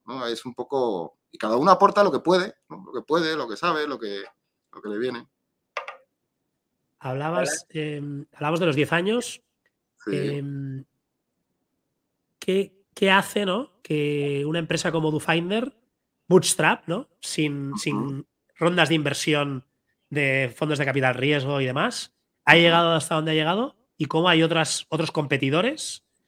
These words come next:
Speaker 1: Ujú.
Speaker 2: Eh, leía tu perfil de LinkedIn, ¿no? Que sois el segundo player del mercado.
Speaker 1: Ujú.
Speaker 2: Em, me puedo imaginar quién es el primero, pero, pero bueno, te,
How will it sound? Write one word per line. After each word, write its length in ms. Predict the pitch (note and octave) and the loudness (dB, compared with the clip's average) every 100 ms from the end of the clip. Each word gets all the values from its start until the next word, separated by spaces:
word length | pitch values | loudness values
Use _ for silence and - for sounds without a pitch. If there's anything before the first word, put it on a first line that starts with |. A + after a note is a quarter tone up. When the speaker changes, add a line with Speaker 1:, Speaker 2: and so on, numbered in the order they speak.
| - | -10
Speaker 1:
Ujú. 220 | G#2+ G#2+ | -6 -2
Speaker 2:
Eh, 460 | C#3+ C#3 C#3 C3+ C3+ | -2 -2 -2 -4 -2
leía 240 | C3+ D3+ | 2 2
tu 80 | E3 | 2
perfil 240 | E3+ D#3+ D3 | 0 0 0
de 80 | |
LinkedIn, 400 | D3 D#3 C3+ B2+ | 0 0 -4 -6
¿no? 180 | C#3+ G#3+ | -8 -10
Que 140 | - C3 | -8 -4
sois 460 | D#3+ F3 - - _ _ - | -2 -2 -4 -10 _ _ -8
el 80 | |
segundo 240 | - D#3 E3 | -2 0 2
player 240 | E3 D3+ | 2 2
del 120 | C#3+ | 0
mercado. 460 | C#3 C3+ F3 B3 - _ _ _ _ B2 | -4 -2 -2 -2 -8 _ _ _ _ -6
Speaker 1:
Ujú. 240 | F#2 G2+ | -4 -4
Speaker 2:
Em, 800 | D3 C#3 C3+ C3+ C3 B2 A#2+ - - | -4 -6 -8 -10 -10 -12 -14 -16 -6
me 180 | C3+ B2+ | -2 4
puedo 160 | D#3+ | 6
imaginar 380 | E3 - D#3 C#3+ | 6 6 4 2
quién 100 | D3+ | 2
es 80 | C#3+ | 0
el 80 | C3+ | 2
primero, 460 | C3+ E3 G#3 - - | 4 4 4 -2 0
pero, 720 | C3+ C3 C3 B2+ B2 A#2+ A#2 | 0 2 0 -2 -4 -4 -2
pero 120 | C3 | 2
bueno, 200 | D3 C3+ | 2 2
te, 460 | B2+ B2 B2 B2+ | 0 -2 -4 -10